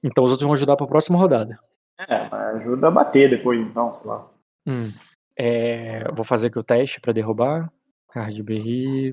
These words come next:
Speaker 1: combate.
Speaker 2: Peraí, peraí, peraí.
Speaker 1: Força, com um ferimento só. E no caso a dificuldade é doze. Rolar. Boa.
Speaker 2: Passou, graças a Deus.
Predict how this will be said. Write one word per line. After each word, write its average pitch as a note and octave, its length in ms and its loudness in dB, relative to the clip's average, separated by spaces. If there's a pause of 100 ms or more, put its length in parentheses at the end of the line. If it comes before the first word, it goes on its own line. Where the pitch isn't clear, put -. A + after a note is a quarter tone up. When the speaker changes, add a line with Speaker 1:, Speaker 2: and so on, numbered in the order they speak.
Speaker 1:
combate. A#2 1080 -6 (420)
Speaker 2:
Peraí, C#3+ 280 6
peraí, C3+ 240 2
peraí. B2 280 -6 (340)
Speaker 1:
Força, C#3 760 -2 (380)
com B2+ 340 -2
um C3+ 40 -2
ferimento A#2+ 560 0
só. C#3 420 -2 (840)
E A#2+ 200 -4
no A#2+ 140 -2
caso B2 220 0
a - 20 -12
dificuldade A#2+ 400 -2
é B2+ 40 -2
doze. A2 520 -6 (360)
Rolar. A#2 400 -4 (1000)
Boa. A#2 400 2 (440)
Speaker 2:
Passou, - 500 -4 (240)
graças B2+ 440 -2
a C3+ 100 -8
Deus. - 180 -10